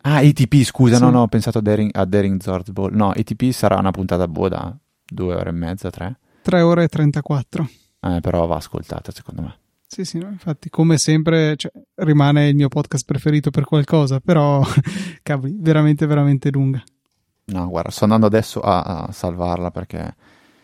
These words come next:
Speaker 1: Accidental Tech Podcast. We studied thousand of heads. Questo è giusto il nome della puntata. Vado a metterla subito in download perché ho bisogno di ascoltarla. Perché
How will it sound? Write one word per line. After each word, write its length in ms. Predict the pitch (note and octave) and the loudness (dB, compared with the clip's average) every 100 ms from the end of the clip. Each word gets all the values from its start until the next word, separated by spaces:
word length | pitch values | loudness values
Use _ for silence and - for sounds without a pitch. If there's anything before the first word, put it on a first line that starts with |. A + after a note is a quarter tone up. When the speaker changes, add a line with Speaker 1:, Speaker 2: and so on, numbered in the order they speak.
| _ _ | _ _
Speaker 1:
Accidental 680 | - - - E2+ E2 E2 D#2+ | -18 -12 -10 -8 -6 -6 -6
Tech 220 | D2+ - | -8 -10
Podcast. 640 | - C2 - - - - _ | -8 -8 -8 -12 -14 -14 _
We 140 | A2 | -4
studied 420 | G#2+ - A#2 A#2+ | -2 0 2 2
thousand 380 | - G2+ G#2 G#2 | 2 0 2 2
of 180 | G2 F#2 | 0 -2
heads. 460 | F2 D2+ - - - _ _ _ _ | -4 -8 -16 -18 -18 _ _ _ _
Questo 340 | - - - | -16 -14 -12
è 100 | - - - - | -12 -12 -14 -12
giusto 380 | - E2 - | -14 -14 -12
il 60 | F2 | -8
nome 220 | F2 E2+ | -6 -6
della 420 | E2 D#2+ D#2 D#2+ D#2 | -6 -8 -8 -10 -12
puntata. 540 | E2+ E2+ - - E2 _ _ _ _ _ _ _ _ _ | -12 -10 -10 -12 -14 _ _ _ _ _ _ _ _ _
Vado 420 | - F2 E2+ E2 D#2+ | -6 -4 -2 -4 -4
a 20 | |
metterla 380 | E2 D#2+ F2 E2 | -6 -6 -6 -6
subito 340 | F2 D#2+ - | -6 -6 -6
in 100 | - | -4
download 520 | F2+ D#2+ D#2 D2 - - | -2 -2 -2 -6 -8 -8
perché 240 | F2 F2+ | -6 0
ho 80 | F2 | 0
bisogno 320 | F2+ F2 E2 | 2 0 -2
di 100 | D#2 | -4
ascoltarla. 560 | D#2+ - D#2+ E2 - - | -8 -10 -10 -8 -10 -10
Perché 380 | F#2+ - A2+ | -6 2 2